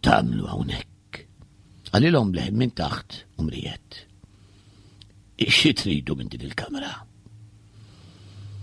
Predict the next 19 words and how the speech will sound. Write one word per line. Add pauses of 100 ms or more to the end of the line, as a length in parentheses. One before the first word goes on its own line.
(240)
Jekk
tridu
demm
biex
taqtaw
laċċ, (1400)
hawn, (160)
ħudu." (2250)
U
fil-ħin
xeħed
f'riġlejn
il-Kulunell
il-maktul
li
kellu
fidu
mċappas
bid-demm